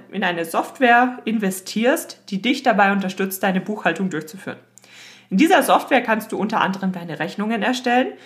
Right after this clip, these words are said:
aber du dokumentierst dort auch deine Einnahmen, deine Ausgaben, du lädst deine Belege hoch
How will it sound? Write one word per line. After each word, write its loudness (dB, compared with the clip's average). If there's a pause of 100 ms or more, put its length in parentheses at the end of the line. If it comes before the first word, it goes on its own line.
(280)
aber 2
du -4
dokumentierst 0
dort 2
auch 4
deine -6
Einnahmen, 2
deine -8
Ausgaben, 2
du -4
lädst -6
deine 2
Belege 2
hoch -2